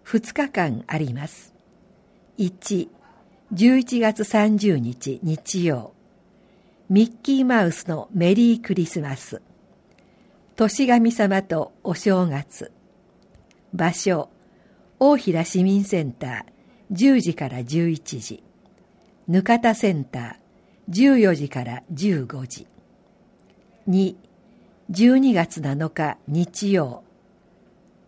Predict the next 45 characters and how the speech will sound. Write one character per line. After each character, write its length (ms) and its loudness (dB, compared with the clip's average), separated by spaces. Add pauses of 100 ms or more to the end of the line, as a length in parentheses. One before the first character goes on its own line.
(180)
ム 220 8
ー 20 6
ミ 260 2
ン 80 -4
お 120 2
じ 120 0
さ 240 -4
ん 100 -6
は 220 -12
手 160 0
品 300 -4
師。 280 -12 (920)
サ 240 2
ン 100 0
タ 140 0
さ 200 -2
ん 120 -6
は 220 -6 (100)
大 220 4
忙 440 -4
し。 260 -14 (1600)
む 120 6
つ 200 0
み 200 2
市 200 0
民 240 4
セ 180 0
ン 120 -4
タ 140 -14
ー、 220 -14 (520)
十 300 4
時 140 0
か 160 -6
ら 160 -8
十 260 2
一 320 -4
時。 220 -14 (1000)
中 280 2
央 240 4
市 180 -2
民 220 2
セ 180 -2
ン 120 -6
タ 140 -14
ー、 160 -14